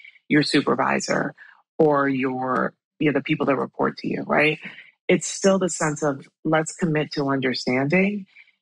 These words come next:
as opposed to, you know, again, who's gonna win, who's gonna lose, who's, you know, you're taking, you're completely taking the ego out of it. Um, and you're seeking a better understanding of yourself. And you're also being able to communicate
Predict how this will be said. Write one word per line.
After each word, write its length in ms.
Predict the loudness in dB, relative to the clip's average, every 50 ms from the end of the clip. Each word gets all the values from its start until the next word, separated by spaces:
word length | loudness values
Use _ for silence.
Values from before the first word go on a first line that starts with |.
| _ _ 0 2
as 160 | 2 2 2
opposed 460 | 0 -2 0 0 0 0 0 -2 -2
to, 500 | 0 0 2 2 0 -2 -2 -4 -6 -10 -12 _ _ _ _ _ _ -4
you 140 | -2 0 2
know, 180 | 2 2 0
again, 300 | 0 2 0 0 0 -2
who's 220 | -2 0 0 0 0
gonna 180 | 0 0 0
win, 180 | 0 0 0 0
who's 180 | 0 -2 -2
gonna 240 | 0 0 0 2 2
lose, 280 | 2 2 2 2 0 0
who's, 340 | 0 0 0 0 0 -4 -2
you 140 | 0 0 2
know, 200 | 2 2 0 0 2
you're 160 | 2 2 2
taking, 480 | 2 2 2 2 2 2 0 -2 -2 -4 -8 -10 -10 -4 2
you're 160 | 4 4 4
completely 640 | 4 2 0 0 0 2 2 4 4 4 2 0 0
taking 400 | 0 0 -2 0 0 -2 -2 0
the 80 | -2
ego 460 | -2 0 -2 -2 0 0 -2 -2 -2 -6 -6
out 80 | -6 -6
of 80 | -4 -4
it. 200 | -2 -4 -4 -4 -8 _ -20 -20 -20 -20 -20 _ _ _
Um, 280 | -2 0 0 0 0 0
and 160 | 0 0 2
you're 160 | 0 0 -2
seeking 500 | -2 -4 -2 -2 -2 0 0 0 0 0
a 60 | 0
better 260 | 0 0 0 0 0
understanding 580 | -2 0 -2 -2 -2 -2 -2 -2 0 0 -2 -2
of 60 | -2
yourself. 680 | 0 0 -2 -2 0 0 0 2 2 0 -2 -2 -6 -14 _ -20 -20 _ _ _ _ _ _ 2
And 340 | 2 4 4 2 0 0 0
you're 200 | 2 2 2 2
also 640 | 2 0 0 0 -2 -2 0 0 2 2 0 -2 0
being 220 | 0 0 0 0
able 180 | -2 -2 -2 -2
to 100 | -2 -4
communicate 760 | -4 -6 -6 -2 -2 -2 -2 -2 -2 0 0 0 0 -2